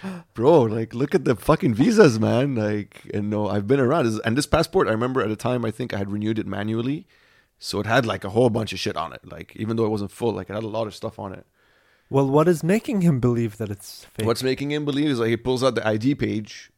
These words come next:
Speaker 2: and he's like, something on the signature, or there was my signature. The way it was, like, printed, it left this, like, little something, like a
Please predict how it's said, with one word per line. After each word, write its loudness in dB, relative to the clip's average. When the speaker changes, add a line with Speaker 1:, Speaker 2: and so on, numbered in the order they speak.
Speaker 2:
and -6
he's -4
like, -2
something -2
on -4
the -2
signature, -4
or -8
there -8
was -8
my -6
signature. -6
The -6
way 2
it 4
was, 4
like, -4
printed, 0
it -12
left -6
this, -8
like, -8
little -6
something, -8
like -12
a -10